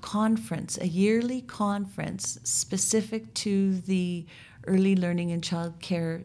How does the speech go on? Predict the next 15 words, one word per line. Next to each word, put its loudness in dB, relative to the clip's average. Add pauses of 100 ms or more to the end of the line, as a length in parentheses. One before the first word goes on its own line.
(140)
centers -2
and 0
their -4
educators. -4 (300)
It's -4
at -6
low 0
cost, -2 (340)
and 0
it -4
helps -2
with -6
accreditation -2
hours, 0 (480)
and -2